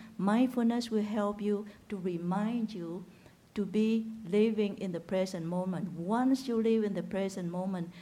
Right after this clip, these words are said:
you live in a state of mind where there's no worry, no fear. It just means that you don't have any unwholesome thought that interfere in your life.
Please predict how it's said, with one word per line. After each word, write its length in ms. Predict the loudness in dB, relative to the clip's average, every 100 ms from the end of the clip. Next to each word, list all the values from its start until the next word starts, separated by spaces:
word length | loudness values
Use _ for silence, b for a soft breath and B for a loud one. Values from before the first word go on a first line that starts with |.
| B B
you 220 | -4 -2 2
live 340 | 4 4 4 -2
in 180 | -4
a 80 | -4
state 380 | -4 0 2 2
of 100 | 0
mind 360 | 0 -2 -4 -2
where 180 | -2
there's 100 | -2 -6 -4
no 280 | 0 2 2
worry, 540 | 4 6 6 4 0 B -4
no 320 | 0 0 0 -2
fear. 340 | 0 0 -2 -6 B -8
It 200 | -6 0
just 400 | 0 0 -4 0
means 420 | 2 4 2 0
that 140 | -2 -2
you 160 | -2 -2
don't 220 | -2 -2
have 280 | -2 -4 -2
any 320 | 0 2 0 -2
unwholesome 800 | -4 -4 -2 2 2 2 0 -2 -4 B -10 0
thought 340 | 2 2 -4 -8 -2
that 200 | 0 4
interfere 720 | 4 4 2 0 2 2 0
in 180 | 2 4
your 200 | 4 2
life. 320 | 0 -4 -8